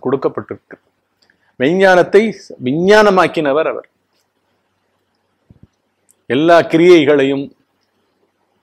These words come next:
எல்லா சடங்குகளையும், உயிர் வாழுதலையுமே, உயிர் வாழுதலே ஒரு கிரியைன்றார். தேவையில்லை, உடம்பு தேவையில்லையே. ஆழ்ந்த உறக்கம் prove பண்ணிக்கிட்டு இருக்கே.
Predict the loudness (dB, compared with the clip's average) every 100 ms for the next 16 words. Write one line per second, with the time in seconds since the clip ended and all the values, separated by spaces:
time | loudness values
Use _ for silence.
0 | _ _ _ -6 -2 -2 0 0 0 -2
1 | -2 -2 -2 -4 -8 -6 -2 2 4 6
2 | 6 6 4 4 2 0 -6 -14 _ _
3 | _ _ _ _ _ _ _ _ _ _
4 | -8 -2 0 2 4 6 6 6 6 6
5 | 4 0 -2 0 2 2 0 -2 -4 -6
6 | -20 -20 _ _ _ _ _ _ _ 0
7 | 0 0 -4 -2 -4 -4 -4 -4 -4 -8
8 | -14 -16 _ _ _ _ _ _ _ _
9 | _ _ -2 0 2 0 0 -4 -4 -4
10 | -6 -8 -12 -12